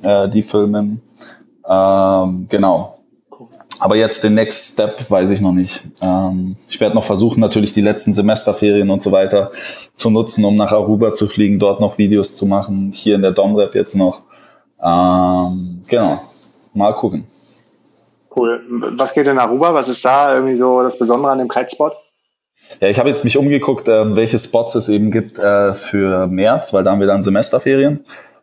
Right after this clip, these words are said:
Speaker 1: Und, ähm, eigentlich die einzige Auswahl ist so Aruba und Kolumbien und Venezuela. Aber in Venezuela war ich ja schon und da ist die Sicherheitslage halt jetzt momentan echt heftig. Also es war damals schon gefährlich.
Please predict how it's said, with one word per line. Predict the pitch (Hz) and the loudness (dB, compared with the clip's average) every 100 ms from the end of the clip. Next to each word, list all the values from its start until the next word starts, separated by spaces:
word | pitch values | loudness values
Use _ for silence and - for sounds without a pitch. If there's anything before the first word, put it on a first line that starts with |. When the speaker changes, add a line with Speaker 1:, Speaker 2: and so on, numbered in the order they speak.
| _ | _
Speaker 1:
Und, | 101 104 104 107 104 90 95 | 0 2 4 2 0 0 0
ähm, | 98 98 95 95 98 95 90 - | 2 2 2 0 -2 -4 -6 -2
eigentlich | 104 110 107 - - - | 0 0 -2 -6 -10 -2
die | 95 | 0
einzige | 101 113 107 107 | 0 0 0 2
Auswahl | 107 - 104 101 | 2 2 0 2
ist | - | 0
so | 98 98 95 | 2 2 2
Aruba | 80 92 107 117 104 | 2 2 0 2 2
und | 95 - | 0 -4
Kolumbien | 104 113 127 117 131 131 - - _ | -2 0 2 0 0 -4 -16 -20 _
und | 110 95 | -2 0
Venezuela. | 107 104 - 101 110 101 | 0 2 2 2 2 2
Aber | 87 | 2
in | 101 | 2
Venezuela | 104 104 - 101 92 | 2 0 2 2 4
war | 90 | 2
ich | 107 | 2
ja | 98 | -2
schon | 92 95 95 | -2 -2 0
und | 95 | 0
da | 92 | 0
ist | 92 - | 0 -2
die | 95 | -4
Sicherheitslage | 104 95 90 90 90 92 | -2 -2 0 0 0 0
halt | 87 | -2
jetzt | 90 104 | -4 -2
momentan | 98 92 90 87 | 0 -2 -4 -4
echt | 98 95 - | -4 -6 -6
heftig. | 95 - 90 87 73 | -6 0 -2 0 -2
Also | 85 | -2
es | - | 0
war | 87 | 0
damals | 90 101 92 | 2 0 0
schon | - 90 | 0 -2
gefährlich. | 90 87 87 110 | -2 -2 0 -2